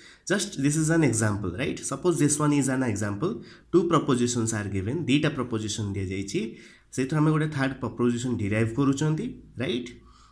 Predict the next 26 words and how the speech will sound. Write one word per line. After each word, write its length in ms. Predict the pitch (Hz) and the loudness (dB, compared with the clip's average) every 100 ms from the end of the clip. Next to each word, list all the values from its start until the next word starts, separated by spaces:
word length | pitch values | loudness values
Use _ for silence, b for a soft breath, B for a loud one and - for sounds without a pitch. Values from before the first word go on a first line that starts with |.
| - | -6
So 80 | 151 | -2
this 160 | 180 | 0
is 140 | 196 208 | 0 0
syllogism 600 | 220 226 220 240 247 - - | 2 2 2 0 -2 -6 -4
I 60 | |
have 160 | 143 165 | -2 2
discussed. 520 | 180 - 247 - - B B B | 2 2 -2 -4 -10 B B B
So 440 | - 156 165 - 123 | -4 -2 -2 -4 -4
the 160 | 123 | -4
first 480 | 120 - 180 208 - | -4 0 0 0 -2
proposition 640 | 160 151 139 127 - 139 | -4 -2 -2 -2 -2 -2
is 320 | 127 123 120 - - - - | 0 -2 -6 -12 -20 -20 -4
what? 280 | 151 147 - B B B | 0 0 -2 B B B
Major 440 | 107 113 113 156 170 170 | 0 2 4 2 2 -2
premise. 580 | 104 101 110 170 - - B B - | -2 -2 0 -2 -4 -6 B B -6
The 140 | 120 | 0
second 500 | 123 160 156 202 208 | 2 0 0 -2 -2
proposition 680 | 160 135 123 110 110 113 113 | -2 -2 -2 -2 -4 -4 -2
is 260 | 113 110 - | -2 -2 -6
minor 480 | 98 95 98 101 107 | -8 -4 -2 -2 -4
premise. 480 | 104 123 147 196 - B B B | 0 2 2 0 -4 B B B
The 120 | 110 | -10
third 420 | 110 - 147 180 165 | -8 -2 0 2 0
proposition 580 | 131 110 107 104 107 | -2 -2 -2 -6 -6
is 160 | 104 139 | -8 -8
conclusion. 720 | - 95 92 95 92 98 101 | -8 -8 -8 -10 -10 -12 -14